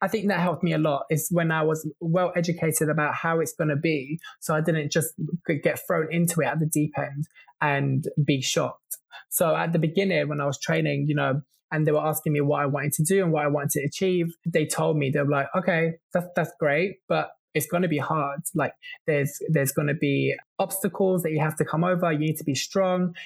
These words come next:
It's a, it's a tough industry to break into, but you have to keep on fighting and be on top of your game." That's one important thing I, I would think is great to take from your mentor, is honesty, because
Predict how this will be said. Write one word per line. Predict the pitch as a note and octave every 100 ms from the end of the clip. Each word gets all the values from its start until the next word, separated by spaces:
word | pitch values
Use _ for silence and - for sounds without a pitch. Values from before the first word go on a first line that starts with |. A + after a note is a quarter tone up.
| - E3
It's | D3+ D#3+
a, | C#3 C#3 E3
it's | -
a | C3
tough | - G3 F3 G3
industry | F#3+ F3+ - F3 E3+ D#3+
to | D3+
break | D#3 D3
into, | F3+ F3 E3+ E3 D#3+ E3
but | D#3 - - - -
you | D#3+
have | D#3 D3+ -
to | D#3+
keep | - E3
on | D3 C#3+
fighting | D#3 D3+ - C3+ C#3 D3+
and | C#3+ C#3 C#3+ - _ _ - D#3+
be | F3+
on | D3+
top | - D#3
of | C#3+
your | C3+
game." | C3 F3 D3 B2+ - -
That's | F#3+ -
one | F#3+ G3+ F#3+
important | F#3 F#3+ E3+ E3+
thing | E3+ D#3
I, | D3+ C#3+
I | D#3+
would | D#3 D#3 -
think | D#3 C3+ - _ -
is | D3 D3 - -
great | E3+ D3+ -
to | D#3+
take | D#3 C3+ -
from | C#3+ D3 E3+ - - - _
your | D#3 C#3+
mentor, | D3+ D3 - C#3+ C3 C#3+ - - - _ _ -
is | D#3+
honesty, | F3 F3 D#3+ - - C#3+ - _ _ -
because | E3+ F3 D#3+